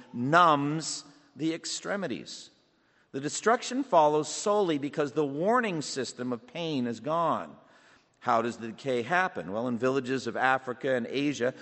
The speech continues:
a person with Hansen's disease has been known to reach directly into a charcoal fire to retrieve a dropped potato.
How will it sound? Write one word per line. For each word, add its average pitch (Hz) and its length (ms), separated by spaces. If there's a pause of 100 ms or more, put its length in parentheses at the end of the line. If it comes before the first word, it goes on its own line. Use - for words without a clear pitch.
(140)
a 113 80
person 170 400
with 139 120
Hansen's 180 520
disease 127 460
has 127 100
been 127 200
known 156 260
to 147 100
reach 147 320 (180)
directly 196 600
into 165 220
a 143 40
charcoal 196 600
fire 135 580 (280)
to 170 100
retrieve 175 560
a 143 40
dropped 147 540 (100)
potato. 135 640